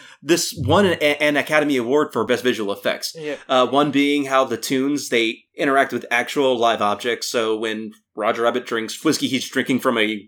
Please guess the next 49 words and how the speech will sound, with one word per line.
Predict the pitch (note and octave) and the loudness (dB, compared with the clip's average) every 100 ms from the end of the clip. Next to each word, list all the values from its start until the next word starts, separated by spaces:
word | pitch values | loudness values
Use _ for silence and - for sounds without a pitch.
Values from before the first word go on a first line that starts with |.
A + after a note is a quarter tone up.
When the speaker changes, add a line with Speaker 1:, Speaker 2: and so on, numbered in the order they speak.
| _ | _
Speaker 1:
from | - B2 | -4 0
a | A2 G#2+ | 0 -2
live | G#2+ A#2+ B2 | 0 2 4
action | B2 - A#2 | 2 0 -2
whiskey | B2+ - | -2 -2
glass | A2+ A#2 A2 | -2 0 0
that, | A2+ A2 | -4 -4
that, | A2+ G#2 B2 | -2 -2 2
that, | A2+ B2+ | 2 2
that | B2 | 0
gets | A2 - | 0 -4
puppeted | B2 A#2 B2 | -8 -6 -6
when | A#2+ | -6
he's | A2+ G#2 | -8 -4
being | B2 A#2+ | -6 -2
hidden | D#3+ C#3+ | 0 2
by | A2+ | 2
Eddie | G#2+ A#2+ A#2+ | 2 0 2
Valiant | A2+ A#2+ A#2+ | 2 2 -2
in | - B2 A#2 | -4 -4 -2
the | G#2 | -2
laundry | A2+ C3+ A#2 | 2 2 0
water | A2 A2 A#2 | -2 0 0
when | A#2 | -2
the | G#2+ | -2
weasels | A#2 B2+ A#2 - | 0 0 -2 -6
come | A#2 | -6
looking | G#2 G#2 A2+ | -6 -6 -8
for | B2+ B2 | -2 -2
him, | C3+ - - - - | -4 -10 -20 -20 -6
and | C#3 | 0
he | C3+ C3+ | 2 0
comes | - D3+ C#3+ | -2 2 2
up | - | 4
for | C3 | 4
air, | C#3 | 4
he's | C#3 C3 - | 2 -2 -2
spitting | C#3 C#3 C#3 | 0 2 2
out | C#3 - | 0 -2
the | B2 | -2
actual | B2 C3 - C#3+ B2+ | -2 -2 -4 -2 -2
dishwater, | A2+ B2 - C3+ C#3 | 0 -2 0 -2 -2
and | A2+ | -4
it's | G#2+ | -4
not | A#2+ F#2+ | -4 -2
Speaker 2:
Yeah. | G2+ | -2
Speaker 1:
animated | A#2+ B2+ C3+ C3 | -2 -2 -4 -4
water. | C#3 D3+ D3+ _ _ - | -4 -4 -8 _ _ -12
Speaker 2:
Right. | D3+ C#3+ | -8 -8